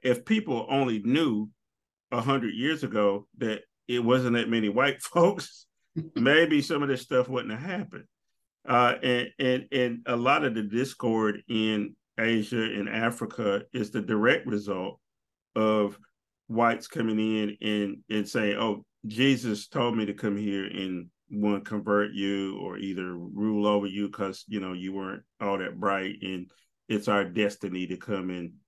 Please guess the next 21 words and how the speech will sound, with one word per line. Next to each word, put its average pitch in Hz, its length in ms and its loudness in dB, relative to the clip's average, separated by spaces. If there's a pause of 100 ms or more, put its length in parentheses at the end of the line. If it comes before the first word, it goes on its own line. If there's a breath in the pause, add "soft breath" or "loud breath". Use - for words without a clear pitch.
(340)
give 107 220 0
you 101 120 -4
Christianity, 101 800 -2
a 95 60 -4
religion 98 480 -4
that 92 120 -8
we 92 120 -8
stole 90 600 -6 (520)
from 98 220 -6
some 101 180 -4
brown 104 340 2
guys 92 420 -4
in 95 80 -6
the 92 80 -4
Middle 92 300 -4
East." 92 320 -6
But 101 240 2
we 180 140 8
won't 233 280 8
go 196 180 6
there. 127 320 4